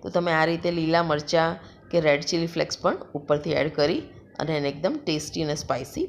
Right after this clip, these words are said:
બનાવી શકો છો. તો એક બાજુ શેકાયા પછી આપણે એને ચારે બાજુથી તવેથાની મદદથી ધીરે ધીરે ઉખાડીશું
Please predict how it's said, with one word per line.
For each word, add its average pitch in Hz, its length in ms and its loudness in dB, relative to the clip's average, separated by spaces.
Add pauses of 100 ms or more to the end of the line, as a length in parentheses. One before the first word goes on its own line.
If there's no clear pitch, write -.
બનાવી 110 380 -2
શકો - 320 -6
છો. 87 120 -4 (600)
તો 190 60 0 (100)
એક 214 140 0
બાજુ 220 300 2
શેકાયા 151 440 0
પછી 196 260 -4 (400)
આપણે 160 320 0
એને 170 120 0 (140)
ચારે 151 240 2 (100)
બાજુથી 151 440 -2
તવેથાની 147 540 0
મદદથી 143 420 -4 (520)
ધીરે 202 240 2 (120)
ધીરે 170 280 0
ઉખાડીશું 160 560 0